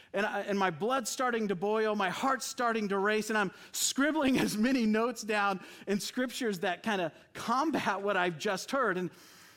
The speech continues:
and he says, "The sometimes true bucket." And I'm just in shock, and I'm like, "Oh no, this is not good. <laughs> Where are we going with this?" And he goes, "And then there's this other bucket, and, and there's these, some of these scriptures are just plain,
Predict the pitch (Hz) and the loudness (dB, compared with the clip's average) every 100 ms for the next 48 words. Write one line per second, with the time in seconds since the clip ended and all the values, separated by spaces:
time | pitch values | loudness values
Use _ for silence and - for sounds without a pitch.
0 | - 208 196 208 175 185 - - 262 294 | -4 -2 0 0 -2 -6 -4 0 2 2
1 | 190 208 196 - - 294 277 196 175 143 | 2 0 0 -4 0 2 2 0 -2 -6
2 | 123 _ _ _ _ - 175 208 185 190 | -16 _ _ _ _ -4 -2 0 -2 -4
3 | 156 - 277 220 160 160 156 139 - 175 | -4 -2 -2 -2 -4 -6 -6 -6 -2 0
4 | 147 226 156 175 135 - - 156 247 - | 0 -2 -4 -6 -8 -14 -6 -2 -2 -4
5 | - - - - - 208 254 240 170 233 | -14 -18 -10 -6 -2 2 2 2 0 0
6 | 320 226 170 175 160 214 202 - - - | 2 0 0 -4 -4 -2 -2 -4 -10 -4
7 | 302 403 415 370 277 302 - - 269 233 | 0 0 2 0 0 -2 -4 -4 -2 -2
8 | 175 143 127 143 143 185 - - - - | -2 -4 -8 -8 -6 -6 -8 -18 -10 -2
9 | 247 247 240 240 - 370 392 285 240 - | 0 0 -2 -4 0 0 0 0 -2 -2
10 | 233 220 185 185 185 196 - - 262 370 | -4 -4 -4 -4 -4 -6 -8 -12 -4 -2
11 | 415 392 | -2 -2